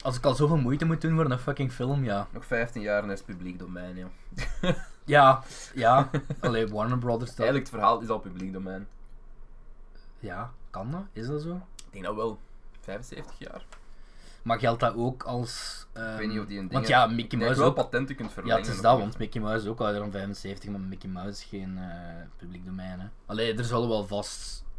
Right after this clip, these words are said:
Speaker 1: zo regeltjes zijn die
Speaker 2: Ik weet dat het iets is met vijfenzeventig jaar,
Speaker 1: Ja,
Speaker 2: maar
Speaker 1: ja,
Speaker 2: ik weet
Speaker 1: zoals
Speaker 2: niet
Speaker 1: Nigel
Speaker 2: of dat
Speaker 1: Living Dead, hè, dat is
Speaker 2: Mm.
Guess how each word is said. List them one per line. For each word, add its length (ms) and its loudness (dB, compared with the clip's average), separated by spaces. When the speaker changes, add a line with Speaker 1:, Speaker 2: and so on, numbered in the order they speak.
Speaker 1:
zo 300 -6
regeltjes 640 -6
zijn 300 -2
die 300 -4
Speaker 2:
Ik 120 -10
weet 160 0
dat 120 -6
het 100 -12
iets 120 -6
is 60 -8
met 160 -2
vijfenzeventig 640 -6
jaar, 160 -2
Speaker 1:
Ja, 80 0
Speaker 2:
maar 80 4
Speaker 1:
ja, 60 6
Speaker 2:
ik 60 2
weet 100 -2
Speaker 1:
zoals 220 6
Speaker 2:
niet 80 2
Speaker 1:
Nigel 160 4
Speaker 2:
of 60 2
dat 100 2
Speaker 1:
Living 160 2
Dead, 200 0
hè, 100 -4
dat 120 -4
is 200 -8
Speaker 2:
Mm. 200 -8